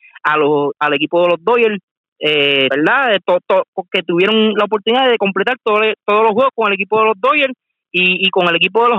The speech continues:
Astros. O sea, esa, esa, ¿cómo lo podemos llamar? Esa forma de, de medir,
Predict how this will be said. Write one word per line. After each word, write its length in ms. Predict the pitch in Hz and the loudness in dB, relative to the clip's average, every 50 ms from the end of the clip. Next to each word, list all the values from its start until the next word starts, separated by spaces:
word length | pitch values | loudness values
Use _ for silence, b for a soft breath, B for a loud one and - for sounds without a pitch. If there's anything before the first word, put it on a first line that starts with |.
| 180 | -2
Astros. 300 | 151 147 - _ 139 127 - - - _ _ _ _ _ | -4 -4 -4 _ -8 -8 -8 -10 -18 _ _ _ _ _
O 100 | - 165 160 | -4 -4 -2
sea, 180 | - 220 208 185 - | 0 -2 -2 -2 -2
esa, 580 | 190 190 185 - 240 240 233 226 214 196 170 - _ _ _ _ _ _ _ _ | -4 -4 -2 -2 -2 0 0 0 0 -2 -4 -8 _ _ _ _ _ _ _ _
esa, 640 | 175 170 170 - 220 220 208 202 190 180 165 147 123 - _ _ _ _ _ _ _ _ | -4 -4 -2 -2 0 0 2 2 2 2 0 -2 -2 -6 _ _ _ _ _ _ _ _
¿cómo 200 | - 170 175 190 | -2 -2 0 0
lo 80 | 202 190 | 0 0
podemos 180 | 202 202 208 202 | 0 0 0 0
llamar? 240 | 185 190 196 190 175 | 0 0 0 -2 -2
Esa 180 | 160 - 196 185 - | -2 -4 -4 -2 -2
forma 300 | 208 202 208 202 196 190 | -2 0 0 0 0 2
de, 140 | 185 185 170 | 2 2 2
de 140 | 160 170 156 | 0 0 0
medir, 400 | 156 151 147 147 175 202 202 | 0 -2 0 0 2 0 0